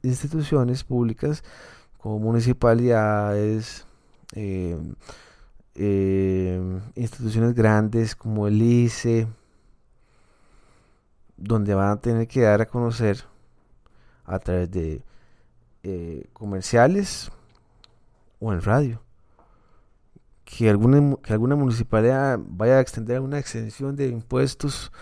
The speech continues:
municipales o la Junta de Protección Social sobre el gordo navideño, o es que van a recortar sustantivamente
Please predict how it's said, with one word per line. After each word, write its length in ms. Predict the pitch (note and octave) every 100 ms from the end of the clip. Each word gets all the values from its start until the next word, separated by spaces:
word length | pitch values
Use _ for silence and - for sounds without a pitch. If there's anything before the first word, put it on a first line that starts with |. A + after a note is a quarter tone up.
| - - -
municipales 1120 | A#2+ A2 G#2+ - A#2+ A#2+ A#2+ A#2 A#2 A#2 A2
o 140 | G#2
la 120 | G#2 G2
Junta 280 | A2 A2+
de 40 | A#2+
Protección 380 | - A2 A#2 A2
Social 360 | A2 A#2 A#2
sobre 220 | A#2 G#2+
el 60 | G#2
gordo 280 | A2+ A2 A#2
navideño, 800 | G#2 G2+ G#2+ B2+ B2+ B2 A#2+ - - - - - - _ _ _ _ - _ _ _ -
o 200 | B2+ A2
es 140 | A2 -
que 120 | C3+
van 160 | B2+
a 80 | B2+
recortar 480 | B2 A2+ G#2 A#2+ B2
sustantivamente 1200 | - C#3 B2+ - A#2 A2 C#3 D3+ D3 E3 - F#2+